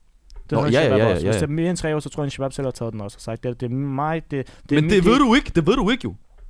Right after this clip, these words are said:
Speaker 2: Det ved
Speaker 1: Så
Speaker 2: du ikke.
Speaker 1: stikker jeg ham, den svin.
Speaker 2: <laughs> Okay.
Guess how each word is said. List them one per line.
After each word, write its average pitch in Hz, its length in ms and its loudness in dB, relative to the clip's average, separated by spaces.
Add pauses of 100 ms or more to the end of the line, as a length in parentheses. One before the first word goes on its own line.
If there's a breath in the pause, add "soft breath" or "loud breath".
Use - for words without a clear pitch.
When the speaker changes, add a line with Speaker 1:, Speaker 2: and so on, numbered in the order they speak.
Speaker 2:
Det 135 100 2
ved 196 80 4
Speaker 1:
Så 277 40 4
Speaker 2:
du - 80 0
ikke. 269 40 -2
Speaker 1:
stikker 233 200 0
jeg 240 120 2
ham, 170 120 0
den 160 120 -2
svin. 156 440 -4
Speaker 2:
<laughs> - 20 0 (1900 loud breath)
Okay. 151 280 0